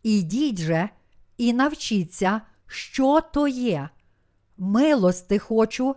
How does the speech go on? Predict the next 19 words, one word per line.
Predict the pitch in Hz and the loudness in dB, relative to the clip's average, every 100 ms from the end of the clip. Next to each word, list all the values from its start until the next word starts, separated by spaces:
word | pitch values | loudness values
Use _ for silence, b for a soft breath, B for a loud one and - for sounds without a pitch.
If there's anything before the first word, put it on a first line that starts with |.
| b b b - | b b b -4
а | 226 | -2
не | 226 233 | 2 2
жертви, | 202 233 254 202 - 156 151 - _ _ _ _ _ 180 | 2 0 0 -2 -4 -4 -6 -8 _ _ _ _ _ -6
бо | 190 226 | 2 2
я | 202 233 226 220 - | 4 4 4 0 -4
не | 202 214 | -2 -2
прийшов | 214 220 220 - - 269 185 165 - _ - | -2 -2 -2 -2 -2 2 2 -2 -16 _ -14
кликати | - 240 247 247 226 233 226 | -4 0 0 2 -2 0 -2
праведних, | - 240 254 202 180 160 220 - - _ _ _ _ _ | -2 0 2 2 0 -2 -4 -6 -20 _ _ _ _ _
але | 226 226 226 226 214 - | 2 4 4 2 0 -4
грішників | 170 220 269 233 - 170 160 170 185 - _ _ | -2 0 0 -4 -4 -6 -2 -4 -4 -12 _ _
до | 180 175 220 | -4 2 2
покаяння». | 220 226 240 247 240 220 160 147 131 131 _ _ _ _ _ _ _ _ _ - | 2 -2 0 0 0 -2 -2 -4 -6 -10 _ _ _ _ _ _ _ _ _ -8
Здорові | 180 180 202 202 247 302 190 175 170 - | -6 2 6 6 6 6 4 2 -2 -4
не | 208 233 | 0 0
відчують | 240 254 - - 277 185 180 - | 0 -4 -8 -4 0 0 -2 -2
потреби | - 214 220 220 202 214 208 b b | -2 0 2 0 2 0 0 b b
в | 190 | -2
лікарі | 247 214 170 180 180 240 | 0 0 0 -2 0 -2